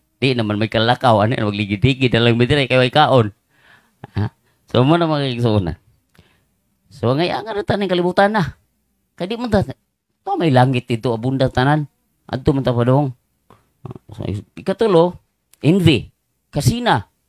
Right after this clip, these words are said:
Kaalam ni Salomon dos veinticuatro, ang kasina sa yawa, mao ang nagdala og kamatayon. Oh, grabe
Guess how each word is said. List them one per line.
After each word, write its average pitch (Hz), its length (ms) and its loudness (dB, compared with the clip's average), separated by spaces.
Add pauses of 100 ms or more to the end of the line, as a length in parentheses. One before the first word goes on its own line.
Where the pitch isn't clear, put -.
(540)
Kaalam 202 480 2
ni 170 80 0
Salomon 147 560 0
dos 143 240 -2
veinticuatro, 127 560 -2
ang - 160 -2
kasina 196 480 -2
sa 139 160 -2
yawa, 104 480 0
mao 131 320 -2
ang 123 240 -2
nagdala 113 480 -2
og 113 240 -8
kamatayon. 101 800 -2 (800)
Oh, 71 80 -14
grabe 120 320 0